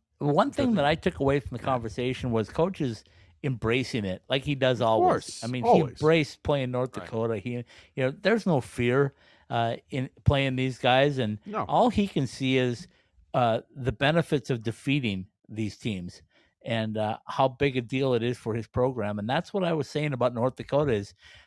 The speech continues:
Speaker 1: they buckled down and they did what they wanted to in the third period of a hockey game against a really
Speaker 2: Right.
Speaker 1: good team like North Dakota. And I'm expecting the same this weekend at Mullet against Minnesota. And uh, you know, depending on the ener-,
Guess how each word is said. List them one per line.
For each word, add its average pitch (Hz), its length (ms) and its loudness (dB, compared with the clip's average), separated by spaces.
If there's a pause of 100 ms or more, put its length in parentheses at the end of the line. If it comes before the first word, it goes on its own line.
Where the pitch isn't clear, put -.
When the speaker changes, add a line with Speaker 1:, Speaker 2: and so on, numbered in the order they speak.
(100)
Speaker 1:
they 151 160 2
buckled 175 480 2
down 139 460 2 (180)
and 117 160 -2
they 113 80 0
did 139 280 -2
what 180 140 -2
they 135 120 2
wanted 123 420 0
to 120 100 -4
in 107 80 -2
the 95 80 -4
third 120 320 -4
period 123 300 0
of 104 80 -2
a 98 80 0
hockey 113 320 -4
game 104 240 -4
against 104 320 -8
a - 20 -6
really 113 300 -4
Speaker 2:
Right. 110 80 -6
Speaker 1:
good 107 160 -4
team 117 240 -2
like 98 180 -6
North 107 160 -4
Dakota. 107 480 -2 (400)
And 104 240 -2
I'm 160 220 0
expecting 127 720 -2 (100)
the 110 120 -8
same 127 420 -2
this 117 240 -10
weekend 120 500 0 (320)
at 110 180 -2
Mullet 117 360 0
against 113 340 -4
Minnesota. 120 520 -2
And 117 240 -2 (340)
uh, 113 280 0 (100)
you 120 120 -4
know, 117 140 2
depending 127 480 -2
on 131 160 2
the 113 180 -2
ener-, 147 260 -2